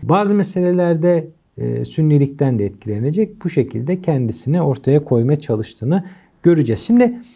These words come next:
imamet konusunda özellikle bir iki noktayı bitirelim, ko-, ortaya koyarak, e, noktalayalım. İmamet meselesinde mesela en önemli tezi şu olacak. İmamet Kureyş'e mahsus bir şey değildir. Bu mesela daha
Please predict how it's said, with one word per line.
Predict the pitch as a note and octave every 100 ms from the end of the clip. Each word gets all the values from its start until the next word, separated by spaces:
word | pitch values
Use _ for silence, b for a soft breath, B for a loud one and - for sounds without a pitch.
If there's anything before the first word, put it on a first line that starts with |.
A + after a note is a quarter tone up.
| B B _
imamet | C3+ D#3+ G3 A#3 B3+ B3+
konusunda | D#3+ E3 - F#3+ G#3
özellikle | E3 E3+ E3+ E3+ D3 A#2+ -
bir | C#3+ F3+
iki | E3+ E3+
noktayı | D#3 D#3 C#3+ C3+
bitirelim, | - - D#3+ F#3 -
ko-, | - D#3
ortaya | D3+ C#3+ C#3+ C3+
koyarak, | C3 A#2 A2 A2+ - _ -
e, | G#2+
noktalayalım. | A2+ A#2 - A#2 C3 G#3 G#3+ B B -
İmamet | F3 G#3+ A3 A3+
meselesinde | F3 E3 D3+ C#3 - D#3+ G#3
mesela | G#3 - C#3
en | E3 F#3+
önemli | D3+ B2 B2
tezi | B2 D3+ F#3
şu | - C#3+
olacak. | G#2 F#2+ - G#3 b b b
İmamet | E3 F#3 C3 C#3+ F3+ -
Kureyş'e | - C#3+ G#2+ - C3
mahsus | B2 C3+ - - - _
bir | G#2+
şey | F#2+ F3+ D#3
değildir. | F#2 E2 F2 _ _ _ -
Bu |
mesela | D#3 - - B2 D#3+ E3 B B -
daha | B2+ C3